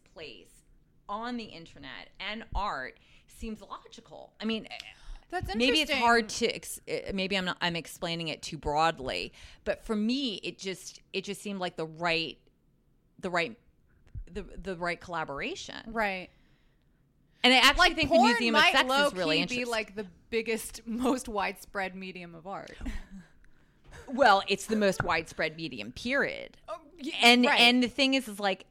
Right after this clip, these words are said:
Speaker 1: people are talking about, you know, museums are for everyone, everything's for everyone,
Speaker 2: Mm-hmm.
Speaker 1: art is everywhere.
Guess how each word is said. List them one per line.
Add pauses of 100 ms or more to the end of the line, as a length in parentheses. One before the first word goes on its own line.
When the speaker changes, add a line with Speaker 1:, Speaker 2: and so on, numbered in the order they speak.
Speaker 1:
people
are
talking
about,
you
know,
museums
are
for
everyone,
everything's
for
everyone,
Speaker 2:
Mm-hmm.
Speaker 1:
art
is
everywhere.